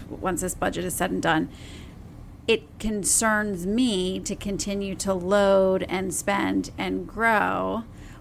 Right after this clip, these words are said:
when we still don't know what the economic outlook is going to be when all of the federal assistance goes away.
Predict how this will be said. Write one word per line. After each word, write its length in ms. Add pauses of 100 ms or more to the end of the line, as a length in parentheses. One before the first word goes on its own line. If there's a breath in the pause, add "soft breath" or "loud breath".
when 280
we 180
still 360
don't 300
know 200
what 200
the 140
economic 440
outlook 380
is 120
going 340
to 80
be 260
when 220
all 280
of 100
the 80
federal 340
assistance 480
goes 260
away. 400